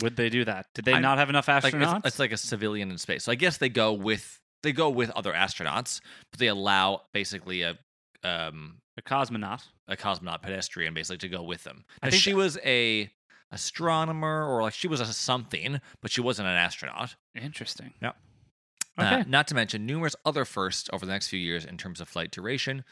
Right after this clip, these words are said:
Speaker 2: spacewalks, and other activities. So, and this is all Russia doing it,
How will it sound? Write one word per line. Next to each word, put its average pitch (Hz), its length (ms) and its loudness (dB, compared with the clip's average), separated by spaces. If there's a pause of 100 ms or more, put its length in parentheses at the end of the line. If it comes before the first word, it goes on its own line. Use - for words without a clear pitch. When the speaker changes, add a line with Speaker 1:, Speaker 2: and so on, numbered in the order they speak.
Speaker 2:
spacewalks, 117 840 -2
and 101 100 -10
other 95 240 -4
activities. - 680 -6 (600)
So, 98 360 2
and 101 120 -4
this 101 140 -2
is 98 60 -12 (100)
all 101 420 2
Russia 71 300 -8
doing 62 180 -16
it, 62 160 -20